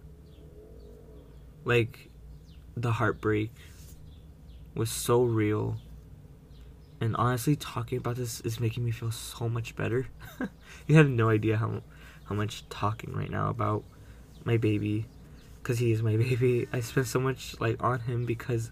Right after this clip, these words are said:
I literally was trying to spoil him, 'cause he's literally, and I wish I did more. I wish I was able to spend even more money on him.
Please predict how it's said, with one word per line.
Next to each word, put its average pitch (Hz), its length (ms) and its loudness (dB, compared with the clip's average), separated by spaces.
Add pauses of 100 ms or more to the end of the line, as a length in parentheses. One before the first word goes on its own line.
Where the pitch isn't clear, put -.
I 117 120 4
literally 117 420 4
was 113 120 0
trying 110 260 0
to 104 40 -6
spoil 107 460 0
him, 104 280 -4 (280)
'cause 113 160 -4
he's 117 180 0
literally, 120 580 2 (2000)
and 135 140 6
I 123 80 6
wish 123 220 6
I - 20 6
did 113 240 2
more. 110 200 2
I 107 100 4
wish 120 220 4
I 131 40 6
was 123 140 6
able 120 160 6
to 135 100 2
spend 117 300 4
even 117 240 6
more 107 240 4
money 107 260 2
on 107 140 0
him. 113 260 -2